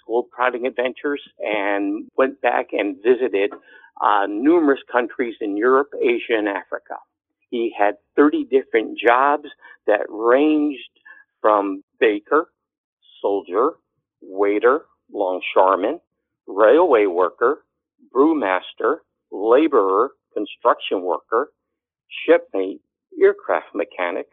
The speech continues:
a hospital aide, iron basket manufacturer, peddler, race car driver, a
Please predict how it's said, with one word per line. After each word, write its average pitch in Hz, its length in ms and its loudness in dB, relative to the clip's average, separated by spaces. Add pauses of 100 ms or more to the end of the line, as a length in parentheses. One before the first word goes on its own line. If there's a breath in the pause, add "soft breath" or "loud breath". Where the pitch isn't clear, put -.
(400)
a - 60 -4
hospital 98 800 -2
aide, - 240 -12 (500)
iron 170 480 0
basket - 520 -4
manufacturer, - 1000 -6 (400)
peddler, 110 480 0 (500)
race 113 300 0 (160)
car 170 200 2
driver, 175 500 -2 (420)
a - 40 -10